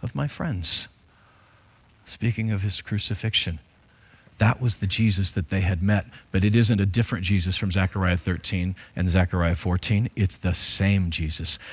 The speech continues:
But I cannot get the Zechariah fourteen Jesus until I receive the work that Jesus did in Zechariah thirteen.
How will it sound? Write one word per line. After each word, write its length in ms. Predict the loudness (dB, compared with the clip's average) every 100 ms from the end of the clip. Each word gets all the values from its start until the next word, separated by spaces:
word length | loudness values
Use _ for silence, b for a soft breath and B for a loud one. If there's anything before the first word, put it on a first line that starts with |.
| B 2
But 120 | 6
I 120 | 6
cannot 440 | 6 6 6 4
get 180 | 4 4
the 80 | 4
Zechariah 540 | 4 4 4 6 6
fourteen 500 | 6 2 2 2 4
Jesus 400 | 4 4 4 2
until 300 | 0 0 2
I 40 | 2
receive 440 | 2 2 0 0
the 80 | 2
work 340 | 2 0 -2 -8 B B -4
that 100 | 0
Jesus 400 | 2 2 2 0
did 220 | 0 0
in 80 | 0
Zechariah 560 | -2 -4 -2 -2 -2 -6 _ _ B
thirteen. 520 | -8 -6 -4 -6 -8